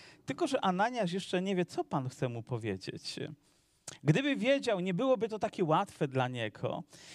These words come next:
I za chwileczkę wi-, zobaczymy, że jest to wielkim wyzwaniem, ale Ananiasz tak reaguje i my też powinniśmy tak reagować. Gdy Pan mówi: „Oto jestem, Panie,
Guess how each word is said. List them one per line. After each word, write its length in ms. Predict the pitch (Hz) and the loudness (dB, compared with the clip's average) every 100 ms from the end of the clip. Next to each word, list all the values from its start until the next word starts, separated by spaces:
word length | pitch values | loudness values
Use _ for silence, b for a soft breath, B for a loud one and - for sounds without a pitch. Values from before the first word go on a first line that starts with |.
| B | B
I 160 | 156 160 | 6 8
za 120 | 170 | 6
chwileczkę 460 | 165 196 202 - 185 | 4 -2 -2 0 0
wi-, 160 | 165 | 0
zobaczymy, 640 | 147 170 175 - 247 226 | 2 4 2 2 -2 -2
że 120 | 151 170 | 2 2
jest 160 | 190 | 2
to 80 | 175 | 0
wielkim 380 | 165 185 202 175 | 2 0 0 0
wyzwaniem, 640 | 160 151 202 202 196 175 B B B | 0 2 4 4 2 -6 B B B
ale 200 | 165 185 | 6 6
Ananiasz 500 | 226 269 285 262 226 | 4 2 2 0 2
tak 200 | - 202 | 2 4
reaguje 360 | 190 175 156 160 | 4 2 2 0
i 120 | 202 | 2
my 140 | 277 | 2
też 200 | 330 349 | 2 -2
powinniśmy 520 | - 208 160 156 165 | 0 0 0 -2 0
tak 200 | 151 147 | 4 4
reagować. 760 | 151 143 143 135 110 - - - | 4 2 2 -2 -2 -8 -8 -4
Gdy 160 | 143 160 | 2 4
Pan 340 | 214 233 226 | 4 4 2
mówi: 200 | 220 226 | -4 -2
„Oto 160 | 277 269 | 0 2
jestem, 400 | 262 277 208 156 | 2 2 -2 2
Panie, 440 | 175 175 185 180 | 4 4 2 -4